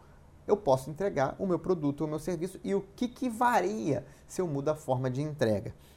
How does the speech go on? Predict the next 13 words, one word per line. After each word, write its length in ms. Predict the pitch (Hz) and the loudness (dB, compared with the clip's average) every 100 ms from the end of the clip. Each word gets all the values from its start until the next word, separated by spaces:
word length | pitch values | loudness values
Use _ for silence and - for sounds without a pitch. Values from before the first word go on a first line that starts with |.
| - | -4
É 100 | 113 | -4
igual, 220 | 110 117 | 0 -2
exatamente 540 | 113 113 113 131 139 151 | -2 -4 -2 -4 -4 -6
nesse 180 | 143 160 | -8 -6
momento 400 | 196 160 160 - - - - | -6 -6 -8 -12 -20 -20 -10
que 80 | 160 | -8
você 200 | 175 196 | -4 -4
vai 120 | 196 | -2
pensar 340 | 214 202 214 | -2 2 0
sobre 300 | 208 214 220 | 2 2 6
isso. 300 | 269 269 - - - - - | 6 6 2 -12 -20 -20 -2
E 80 | - | 8
aí, 380 | 202 208 269 131 | 8 8 4 2